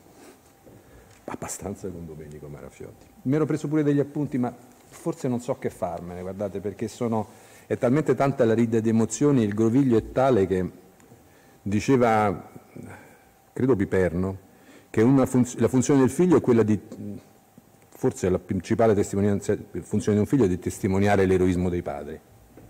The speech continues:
raccontarlo. Però non è banale ringraziare,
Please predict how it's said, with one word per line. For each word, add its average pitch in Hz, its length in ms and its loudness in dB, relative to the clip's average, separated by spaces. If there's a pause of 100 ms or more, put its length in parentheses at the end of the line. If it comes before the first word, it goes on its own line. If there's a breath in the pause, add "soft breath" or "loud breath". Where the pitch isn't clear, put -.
(160)
raccontarlo. 85 800 -12 (2000 soft breath)
Però 143 160 2
non 135 160 2
è 104 60 2
banale 101 360 2
ringraziare, 87 840 -2